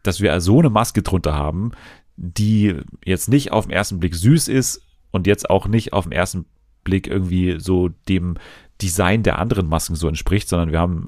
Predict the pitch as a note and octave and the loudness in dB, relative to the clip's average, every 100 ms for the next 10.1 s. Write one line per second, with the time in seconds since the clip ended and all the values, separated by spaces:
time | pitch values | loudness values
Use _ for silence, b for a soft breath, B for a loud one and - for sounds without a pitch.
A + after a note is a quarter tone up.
0 | - F2 E2+ E2 E2 - F#2+ G2+ A#2 A2+ | -8 -6 -6 -4 -6 -4 0 2 2 0
1 | A2+ G#2 G2+ C3 F2+ F2 G2 G2+ G#2 F#2 | 2 4 4 2 0 -2 -4 -2 -2 -2
2 | - F#2+ - D#2+ G2 A#2 F2+ G#2 C3 - | -2 -2 -2 -2 0 0 0 0 -2 -2
3 | F#2 F#2 B B B B B B - - | -4 -4 B B B B B B -14 -2
4 | B2 B2+ A2+ G#2 - - - - - A2+ | 0 2 0 -2 -6 -18 -18 -12 -2 0
5 | - A#2+ A#2+ A2+ F2+ F#2+ - G#2 G#2 B2+ | 2 0 0 -2 0 -2 2 2 4 2
6 | B2+ E2+ G#2 F#2+ E2+ - C#3 E3+ - E2 | 2 2 4 4 2 2 2 2 2 0
7 | - D#2 D#2+ E2 - - - _ _ - | 2 2 2 2 -4 -4 -12 _ _ -8
8 | G2 F#2+ A2+ - C#3+ E2+ - F2+ F2+ E2+ | -2 2 2 2 0 -2 -2 0 2 2
9 | F#2+ G2+ E2+ F2 C3 - D2+ D#2+ E2 E2 | 0 0 0 2 2 2 -2 -2 0 2
10 | B2 | 2